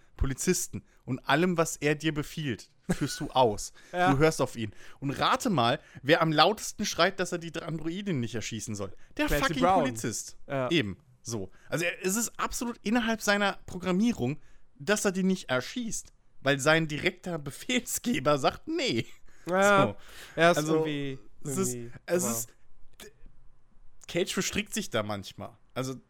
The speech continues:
Speaker 1: das, das, das das sind halt immer wieder so zwei, drei Sachen, wo er, wo sich ein bisschen in den Sack, äh, wo er sich ein bisschen verstrickt.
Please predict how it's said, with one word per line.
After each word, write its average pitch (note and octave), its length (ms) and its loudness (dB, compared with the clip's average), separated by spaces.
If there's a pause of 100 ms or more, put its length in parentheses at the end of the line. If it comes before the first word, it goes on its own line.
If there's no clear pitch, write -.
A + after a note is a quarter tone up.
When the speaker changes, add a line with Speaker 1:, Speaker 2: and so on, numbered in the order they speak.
Speaker 1:
das, D3+ 180 -6
das, E3 300 -8
das - 200 -8 (420)
das - 280 -4
sind D#3+ 280 -2
halt F3 120 -6
immer E3 220 -2
wieder E3 160 -2
so D#3 80 -8
zwei, D#3+ 240 -4
drei D#3 160 -2
Sachen, D3 360 -4
wo C#3 160 0
er, B2+ 100 -2 (340)
wo C#3 80 -8
sich D3 120 -8
ein - 40 -16
bisschen E3 260 0
in D#3+ 80 0
den D3 60 0
Sack, C#3+ 300 -2
äh, C3 160 2
wo C#3+ 60 0
er C#3+ 60 2
sich D3 140 -4
ein - 40 -20
bisschen D#3 240 -2
verstrickt. - 560 -8